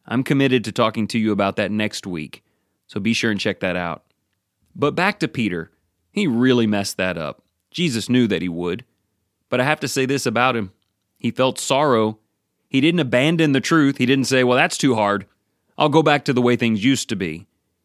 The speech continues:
He repented. He gathered more evidence, which I think is something people overlook. Sometimes maybe you need to go back and answer the question more thoroughly.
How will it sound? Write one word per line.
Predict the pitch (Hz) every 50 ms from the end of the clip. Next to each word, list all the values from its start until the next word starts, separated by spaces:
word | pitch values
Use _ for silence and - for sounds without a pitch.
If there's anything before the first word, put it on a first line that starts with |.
| _ _
He | _ - 135
repented. | 147 180 180 - - 120 113 95 110 110 123 139 _ _ _ _ _ _ _ _ _ _ _
He | - 151 147
gathered | 127 151 160 170 175 180 156 139
more | - 143 156 185 202 -
evidence, | 147 151 180 190 196 175 135 110 90 64 - - - - - _ _ _ _ _ -
which | - 117 -
I | 135 123
think | 135 160 143
is | 135 -
something | - 139 117 127 123 113
people | - 139 113 127 117
overlook. | 120 123 107 110 110 127 160 151 120 - - _ _
Sometimes | - - 139 143 160 170 151 139 127 110 113
maybe | 120 120 123 120 123 120 113 - -
you | 120 117
need | 120 123
to | 113 113
go | 107 120
back | 113 120 117 113 - -
and | 113 113
answer | - 113 120 120 113 - 131 117
the | 104 101
question | - - 123 120 113 - - - 117 107 98 _ _ _ _ _ _ -
more | 110 113 120 131 139 143 139 139 135
thoroughly. | - - 135 143 175 190 165 123 107 95 76 - -